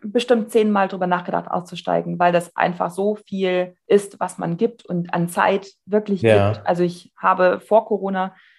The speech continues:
Speaker 1: vergessen, wie Freizeit sich anfühlt.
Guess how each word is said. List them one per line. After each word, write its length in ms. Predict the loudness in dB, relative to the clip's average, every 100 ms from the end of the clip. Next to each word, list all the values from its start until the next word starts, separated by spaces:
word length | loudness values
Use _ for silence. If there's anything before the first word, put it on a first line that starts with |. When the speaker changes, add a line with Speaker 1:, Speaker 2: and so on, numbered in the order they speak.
| _ _ _ _ _ -2
Speaker 1:
vergessen, 440 | 2 2 2 0
wie 180 | -2 -4
Freizeit 600 | 2 2 2 0 -2 -4
sich 180 | -12 -8
anfühlt. 540 | -8 -6 -6 -6 -8